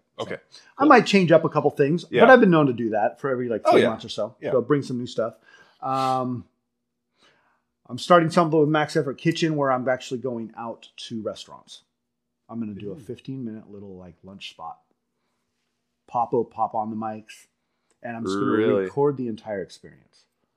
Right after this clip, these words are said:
Speaker 2: There you go.
Speaker 1: And I, I think there's something to be said about the experience in a restaurant.
Speaker 2: Mm-hmm.
Speaker 1: And your, your server, your interaction, your food,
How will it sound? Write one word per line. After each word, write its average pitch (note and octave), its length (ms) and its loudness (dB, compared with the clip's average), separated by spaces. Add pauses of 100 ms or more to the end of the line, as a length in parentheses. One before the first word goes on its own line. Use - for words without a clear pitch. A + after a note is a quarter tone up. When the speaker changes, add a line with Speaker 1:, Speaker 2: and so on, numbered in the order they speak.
(220)
Speaker 2:
There G#2 120 -12
you B3 120 -14
go. C3+ 220 -6 (400)
Speaker 1:
And A#2 380 -12 (220)
I, B2+ 280 -6
I C#3 40 -2
think E3+ 380 -6
there's C#3+ 200 0
something C#3+ 340 -4
to B2 40 -4
be A2+ 100 -6
said A2+ 200 -4
about G#2 200 -6
the F#2+ 160 -14
experience A2 680 -12
in G2 100 -14
a E2+ 40 -16
restaurant. - 400 -20 (540)
Speaker 2:
Mm-hmm. A#2+ 260 -8
Speaker 1:
And G#2 320 -8
your, G#2 140 -16
your G2+ 180 -18
server, G#2+ 560 -6
your G2+ 280 -12
interaction, A2 880 -12
your F#2+ 120 -16
food, A#2+ 560 -6